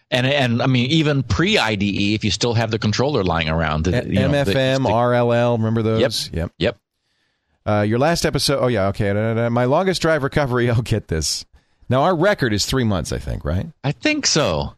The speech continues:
Speaker 2: He took seventeen days. That means his SpinRite was running for seventeen days, but Spin-, <laughs> he's patient. He'd heard about three months, I guess. "My SpinRite finally sorted everything out. I was able to get what I needed back from the drive. One question, though, about SpinRite. I have an expensive aviation Garmin G P S unit that's having a memory issue.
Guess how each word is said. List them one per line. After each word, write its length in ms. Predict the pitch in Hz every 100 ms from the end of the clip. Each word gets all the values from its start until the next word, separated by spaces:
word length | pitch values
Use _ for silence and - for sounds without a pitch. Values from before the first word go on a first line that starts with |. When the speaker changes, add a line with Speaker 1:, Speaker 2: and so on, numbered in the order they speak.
| _
Speaker 2:
He 160 | - 180
took 220 | - -
seventeen 600 | - 190 202 196 180 175
days. 220 | 156 107
That 120 | 139
means 180 | 156 147
his 180 | 170 -
SpinRite 360 | 190 196 165 139
was 160 | 107
running 420 | 110 165 139 104
for 140 | 104 117
seventeen 580 | - 151 160 143 143 117
days, 320 | 123 120 - - -
but 140 | - 113
Spin-, 640 | - 165 - 208 - 247 - -
<laughs> 120 | -
he's 220 | 220 240
patient. 560 | - 147 147 135 143 247 _ - - -
He'd 160 | 185 214
heard 240 | 185 220
about 240 | 196 175 -
three 160 | 160
months, 260 | 147 147 131
I 80 | 110
guess. 380 | 101 107 -
"My 160 | 123 127
SpinRite 440 | - 202 196 151
finally 300 | 120 175 185
sorted 260 | 135 160 143
everything 320 | 139 131 139
out. 120 | 131
I 80 | 127
was 100 | 110
able 140 | 131 123
to 60 |
get 140 | 113 117
what 120 | 107
I 80 | 104
needed 200 | 101 85
back 200 | 95 92
from 120 | 90
the 60 |
drive. 260 | 85 92 85
One 180 | 113 190
question, 420 | - 151 - 90
though, 80 | 73
about 220 | 64 65
SpinRite. 480 | - 76 60 69 - _ _ _ - -
I 60 |
have 100 | 107
an 40 | 113
expensive 600 | 110 - 160 165 160 117
aviation 680 | 127 147 143 127 139 - 117
Garmin 360 | 98 113 123 104
G 180 | 104 107
P 200 | 98 101
S 200 | 117 -
unit 220 | 71 71
that's 160 | 80
having 220 | 101 95 90
a 60 |
memory 480 | 87 104 123 101 76
issue. 400 | 62 - 62 85